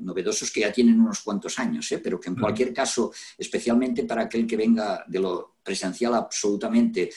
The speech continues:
Speaker 1: pueden ser novedosos, como el uso de las analíticas de aprendizaje, el uso de los datos que podemos obtener para identificar de qué forma se progresa o no se progresa. Cabe pensar que podemos desarrollar mecanismos de personalización, tanto desde un punto de vista cuantitativo como desde un punto de vista de análisis cualitativo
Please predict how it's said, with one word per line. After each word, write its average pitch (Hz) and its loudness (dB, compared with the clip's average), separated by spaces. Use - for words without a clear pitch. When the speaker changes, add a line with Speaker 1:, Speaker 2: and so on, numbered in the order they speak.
Speaker 1:
pueden 104 2
ser 101 -2
novedosos, 120 2
como - 4
el 87 0
uso 120 4
de 117 4
las 110 2
analíticas 98 -4
de 90 -2
aprendizaje, 85 0
el 98 0
uso 117 4
de 95 0
los 87 -2
datos 113 2
que 92 -6
podemos 98 -2
obtener 107 -4
para 104 0
identificar 98 -2
de - -2
qué - -12
forma 98 -6
se - -4
progresa 101 -4
o 90 -4
no 90 -4
se - -8
progresa. 139 0
Cabe 175 6
pensar 123 0
que 127 -2
podemos 117 2
desarrollar 123 0
mecanismos 120 0
de 127 2
personalización, 113 -2
tanto 104 -4
desde 92 -2
un 104 -4
punto 113 0
de 107 2
vista 101 -6
cuantitativo 92 -2
como 98 -4
desde 101 -4
un 98 -4
punto 101 -4
de 98 4
vista 90 -4
de 104 -2
análisis 85 -6
cualitativo 82 -6